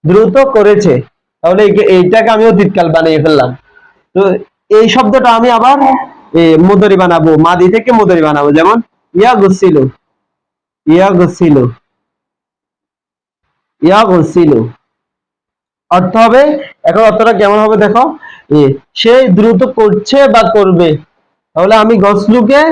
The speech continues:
দ্রুত করা ছিল, সেটাকে মানে দ্রুত করেছে, মাদিতে রূপান্তর করলাম। তো সেই মাদি শব্দ কা-, শব্দটিকে আমি আবার ইয়াগসিলু বানালাম, সে দ্রুত করছে বা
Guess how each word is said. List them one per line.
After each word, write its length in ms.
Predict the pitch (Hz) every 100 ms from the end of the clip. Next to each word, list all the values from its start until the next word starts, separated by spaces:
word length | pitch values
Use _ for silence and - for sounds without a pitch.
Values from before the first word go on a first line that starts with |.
| 320 _ _
দ্রুত 280 | 165 220 226
করা 360 | 240 226 214 247 269
ছিল, 180 | 254 247 311 302 - _ _ -
সেটাকে 440 | 220 208 214 196
মানে 220 | 233 226
দ্রুত 360 | 226 190 220 - 262 277 277
করেছে, 420 | 220 208 226 180 151 135 _ _ -
মাদিতে 360 | 175 170 180 208
রূপান্তর 320 | 190 175 151
করলাম। 240 | 147 135 127 _ _ _ _ _ _ 180
তো 80 | 220 247 185
সেই 380 | - 226 254 277 247
মাদি 360 | 202 208 185 208
শব্দ 260 | 233 202 254
কা-, 380 | 233 220 190 202
শব্দটিকে 560 | 196 208 190 226 226
আমি 200 | 233 226
আবার 240 | 233 233 247
ইয়াগসিলু 640 | 196 190 247 190 - 185 160
বানালাম, 360 | 151 139 127 127 _ _ _ -
সে 80 | 196
দ্রুত 320 | 185 214 196
করছে 480 | 233 208 185 185 254
বা 140 | 220